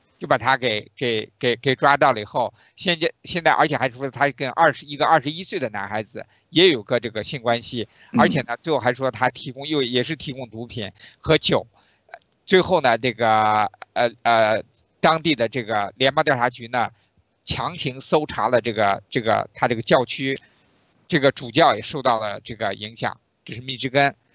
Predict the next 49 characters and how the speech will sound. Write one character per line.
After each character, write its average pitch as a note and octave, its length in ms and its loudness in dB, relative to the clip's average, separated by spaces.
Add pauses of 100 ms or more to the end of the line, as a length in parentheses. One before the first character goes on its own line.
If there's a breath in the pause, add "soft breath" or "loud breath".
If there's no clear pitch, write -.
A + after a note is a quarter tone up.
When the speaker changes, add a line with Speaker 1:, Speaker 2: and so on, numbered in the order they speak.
(240)
Speaker 1:
在 F3+ 280 4
那 D3 100 -4
个 A#2+ 280 2 (100)
威 G3 120 -2
斯 - 100 -10
康 G#3 220 0
星， G#3+ 240 -4 (1400)
我 A#2+ 80 -14
们 C3 100 -18
知 C3+ 80 -10
道 C#3+ 160 6
都 C#3+ 120 -8
有 C3 100 -4
Speaker 2:
嗯。 C#3 220 6
Speaker 1:
非 G#2 60 0
常 - 260 -8
最， D3+ 260 -8
最 D#3 160 -6
有 B2+ 100 -4
名 A#2+ 140 -14
的 C3+ 100 2
大 D3 180 4
学 A#2+ 340 -2 (360 soft breath)
叫 A#2+ 400 4
这 B2+ 160 -10
个 A2+ 200 -4
Madison C#3 640 0 (220)
大 C3+ 180 2
学， A#2+ 120 -10
Speaker 2:
嗯。 B2+ 60 -4
Speaker 1:
就 G#2 120 0
是， A2+ 200 -6 (160)
呃， A2+ 340 0 (320)
威 F3+ 120 -4
斯 - 100 -6
康 F#3 180 2
星 E3 140 2
大 D3+ 140 6
学 A#2 380 -10
在 - 80 2
Speaker 2:
啊， F2 180 4 (160)
对。 F#2 180 2
Speaker 1:
Madison C#3+ 180 -14
的 B2+ 80 -16 (340)
主， B2 180 -18
主， - 60 -20
主 A2+ 160 -20
校 A2+ 340 2 (120)
区。 D3+ 240 -10